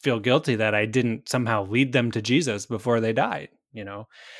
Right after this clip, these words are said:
And I don't feel that way anymore because I just, I don't, I don't think it works that way anymore. I don't know exactly how it does work.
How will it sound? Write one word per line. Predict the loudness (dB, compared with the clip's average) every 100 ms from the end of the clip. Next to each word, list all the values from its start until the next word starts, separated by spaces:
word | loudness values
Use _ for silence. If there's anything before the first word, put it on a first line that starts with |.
| -20 -20 -20 _
And | 0 2
I | 4
don't | 2 -2
feel | 0 4 4
that | 4
way | 4 2
anymore | 2 0 0
because | -2 -4 -6
I | -6 -10
just, | -10 -8
I |
don't, | 0 2 2 0 -4 _ _ _ -6
I |
don't | 0 2 2
think | 0 0
it | 2 2
works | 2 0 -2 -6
that | -6 -4
way | -4 -4
anymore. | -6 -8 -8 -8 -8 -12 -16 -14 -6
I |
don't | 2 2 2
know | 2 2
exactly | 2 2 2 2 0
how | 2 0
it | 0
does | 0 0 0 -6
work. | -10 -12